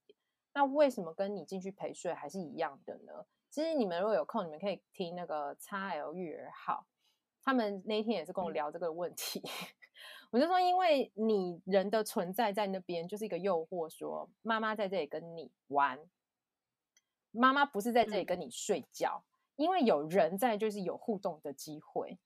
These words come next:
Speaker 1: 他就想要再多跟你互动一下。就像那一天他想要等你洗好澡，就是他会想要增加跟你的亲子互动时光，这个是小孩爱你的一个最基本的表现，所以很正常。那只是因为现在是卡睡觉时间，所以你要把这个东西切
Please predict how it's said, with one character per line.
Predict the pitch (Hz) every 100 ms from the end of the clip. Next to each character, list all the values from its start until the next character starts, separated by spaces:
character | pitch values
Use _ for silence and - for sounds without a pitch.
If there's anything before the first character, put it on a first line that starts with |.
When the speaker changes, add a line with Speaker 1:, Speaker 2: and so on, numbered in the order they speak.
| _
Speaker 1:
他 | -
就 | 254 -
想 | - - 135 -
要 | 175
再 | 170 165
多 | 165
跟 | 156 131
你 | -
互 | 160
动 | 143 -
一 | -
下。 | -
就 | 262
像 | 302 277
那 | 247
一 |
天 | 240 220 220 - _ _
他 | 247
想 | 247 156
要 | 180 185
等 | 156 160
你 | 127
洗 | - -
好 | - 120 -
澡， | - - - _
就 | - 330
是 | 320
他 | 302
会 | - 285
想 | 277 - -
要 | 190 190
增 | - 175
加 | 185 175 175
跟 | 175 170
你 | 135
的 | 127
亲 | - 160
子 | - - - -
互 | 175
动 | 151 143
时 | - - - _
光， | - - _
这 | - 285
个 | 254
是 | 254 226
小 | - 143
孩 | 156
爱 | 160 202 165
你 | 143
的 | 147
一 |
个 | 156
最 | 147 180
基 | - 143
本 | -
的 | - _
表 | - -
现， | - - -
所 | - 226
以 |
很 | 226 -
正 | - 151
常。 | - - - _ _ _ -
那 | 302
只 | 208
是 | 240
因 | 254
为 |
现 | 247
在 | 220
是 | 214
卡 | - 151
睡 | 190
觉 | 175 165
时 | - 117
间， | - -
所 | 175
以 | 233
你 |
要 | 170
把 | 156
这 | 135
个 | 165
东 | 151 156
西 |
切 | - - 160